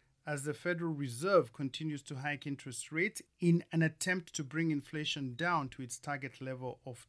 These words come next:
two percent. In the U S bond market, the yield on U S treasuries initially spiked on Friday before cooling off later in the session as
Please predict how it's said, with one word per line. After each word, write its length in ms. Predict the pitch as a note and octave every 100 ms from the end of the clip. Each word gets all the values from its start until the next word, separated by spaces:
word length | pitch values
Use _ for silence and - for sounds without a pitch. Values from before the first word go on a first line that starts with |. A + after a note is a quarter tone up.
| _
two 280 | - C#3 C3 -
percent. 560 | - A#2+ - A#2 - - _ _ _ _ _ _ _ _ _ _ _ _ _ _ -
In 160 | G3
the 100 | F#3
U 260 | F3+ A3 G#3
S 260 | G3+ G#3 -
bond 540 | C3 A2+ F#3 G3 F#3 -
market, 760 | D3+ D3 E3+ G3 - B3 - D#3+
the 200 | D#3 C#3
yield 540 | C#3 A#2+ D3+ A3+ F3+ C#3+
on 180 | D#3+ C#3
U 260 | E3+ E3
S 200 | D#3+ D3 - -
treasuries 680 | - F#3+ G3 F3 C#3+ A2+ A2
initially 840 | D#3+ C3+ C3+ D3+ F3+ G3 G3 D#3+ C3
spiked 540 | - - D3+ D3 - -
on 140 | C#3
Friday 480 | B2+ - F3 F3+ A3
before 420 | F#3 C#3+ - D#3 D3+
cooling 280 | - D3+ C#3
off 220 | C#3+ C#3
later 240 | C#3 C#3 C#3+
in 120 | B2+
the 100 | B2
session 480 | - D#3+ E3 G#3 G#3+ - - _ D3+
as 180 | C#3+